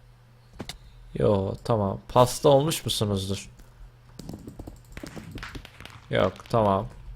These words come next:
Abi nasıl bulacağız ki bunları ya? Hop. Hop.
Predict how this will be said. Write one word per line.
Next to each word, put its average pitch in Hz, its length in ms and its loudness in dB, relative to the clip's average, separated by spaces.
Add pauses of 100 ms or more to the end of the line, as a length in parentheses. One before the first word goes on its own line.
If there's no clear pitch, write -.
(880)
Abi 113 180 4
nasıl 131 240 6
bulacağız 135 340 8
ki 147 100 0
bunları 113 300 4
ya? 107 260 4 (1160)
Hop. 170 260 8 (3000)
Hop. 202 400 12